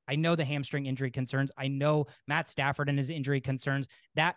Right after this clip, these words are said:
offense and that team as a whole last year was in such disarray that I think we forgot that a year before <laughs> that they won the Super Bowl. So, uh, I have Cooper Kupp on my number one, uh, player that is being undervalued this year. Joe, what are your thoughts there?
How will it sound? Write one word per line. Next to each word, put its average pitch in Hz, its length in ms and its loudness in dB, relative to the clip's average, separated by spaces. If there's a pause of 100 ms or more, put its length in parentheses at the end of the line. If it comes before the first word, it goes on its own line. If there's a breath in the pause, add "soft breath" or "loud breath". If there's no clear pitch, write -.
(160)
offense 156 440 0
and 131 100 -4
that 151 180 -2
team 156 300 -2
as 135 120 -2
a 127 60 -2
whole 143 220 0
last 151 280 -2
year 151 100 -4
was 135 160 -4
in 127 100 -8
such 156 320 -6
disarray 139 520 -4
that 139 80 -2
I 131 80 0
think 156 200 -2 (280 soft breath)
we 160 120 -2
forgot 156 480 2 (120)
that 147 100 0
a 143 40 0
year 147 200 0
before 147 320 0
<laughs> - 0 -
that 135 140 -4 (100)
they 156 80 0
won 139 160 0
the 135 80 -2
Super 139 320 -6
Bowl. 117 160 -2
So, 143 180 4 (300 loud breath)
uh, 143 200 4
I 180 140 4
have 233 140 4
Cooper 196 240 0
Kupp 175 200 4
on 151 60 2
my 151 100 4
number 170 400 2
one, 139 440 4 (360)
uh, 135 160 0
player 160 320 0
that 139 140 -2
is 139 80 0
being 143 220 2
undervalued 135 480 2
this 123 160 -4
year. 127 100 0
Joe, 131 260 4
what 123 280 2
are 156 40 4
your 139 120 4
thoughts 117 260 -2
there? - 160 -10